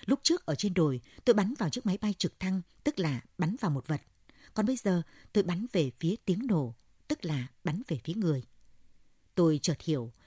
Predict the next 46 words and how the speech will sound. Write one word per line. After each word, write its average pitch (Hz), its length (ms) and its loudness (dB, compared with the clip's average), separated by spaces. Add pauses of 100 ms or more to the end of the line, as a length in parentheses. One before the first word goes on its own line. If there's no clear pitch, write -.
(120)
mình 170 260 6
cũng 269 260 -6
thèm 143 220 -2
sống 170 380 -4
như 226 120 2
mọi 185 200 0
người 143 320 0 (340)
và 190 80 2
có 311 120 0
khả 185 200 -2
năng 190 260 -2 (120)
ác 311 220 -8
như 247 60 4
mọi 185 180 0
người. 143 260 -2 (680)
Bản 139 340 -2
năng 170 180 -4 (400)
mạnh 160 260 0
hơn - 180 -8
ý 165 180 -8
chí. 190 300 -4 (540)
Bản 180 180 2
năng 240 180 -2
thật - 200 -4
khôn 240 160 -4
ngoan. 220 280 -4 (1040)
Nó 175 320 2
mách 226 180 0
bảo 143 260 0
tôi 175 320 -2
tháo 170 140 0
chiếc 277 180 -2
mũ 214 160 2
tai 196 200 0
bèo 156 220 0
ra, 175 340 -2 (280)
rồi 185 180 6
đội 185 200 4
vào 165 140 0
đầu 156 220 2
một 147 160 0
khúc - 180 -8
cây 208 240 2 (180)
để 170 180 4
ngụy 143 280 2
trang, 185 280 0